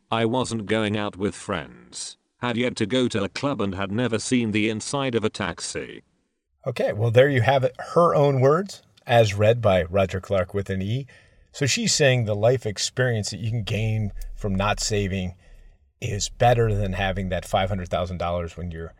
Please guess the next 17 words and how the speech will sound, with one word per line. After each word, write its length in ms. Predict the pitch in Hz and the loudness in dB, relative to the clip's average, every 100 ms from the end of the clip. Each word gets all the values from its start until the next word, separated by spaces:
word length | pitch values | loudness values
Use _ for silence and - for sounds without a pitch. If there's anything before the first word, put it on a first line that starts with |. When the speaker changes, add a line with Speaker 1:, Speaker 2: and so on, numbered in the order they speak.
| _ _ _ | _ _ _
Speaker 2:
seventy-two. 960 | - 98 90 156 156 - 165 160 90 - - - - - _ _ _ _ - | -6 -4 -2 -6 -8 -6 -2 0 -2 -6 -18 -20 -20 -20 _ _ _ _ -10
The 80 | 110 | -2
power 320 | 139 156 147 | 6 8 8
of 80 | 117 | 2
compound 640 | 135 139 135 131 123 113 | 2 2 2 2 2 0
interest 400 | - 123 135 120 | -2 -2 0 -2
notwithstanding, 840 | 113 107 - 107 - 101 95 92 90 - _ _ - | 0 0 0 -6 -2 -2 -2 -4 -6 -12 _ _ -10
the, 300 | 107 95 85 - | 0 2 2 -2
the 160 | 98 | -4
Motley 360 | 101 123 120 110 - - _ - | 2 2 2 -4 -8 -20 _ -6
Fool 480 | - 165 160 156 - _ _ _ - | 0 2 4 0 -4 _ _ _ -4
people 320 | 151 139 131 | -2 2 2
are 80 | 107 | 2
saying 480 | - 131 123 113 - _ _ _ _ | 2 2 2 -2 -6 _ _ _ _
that 200 | 104 113 | 0 2
is 100 | 131 | 2
foolish. 400 | - 139 - - | -2 -4 -4 -12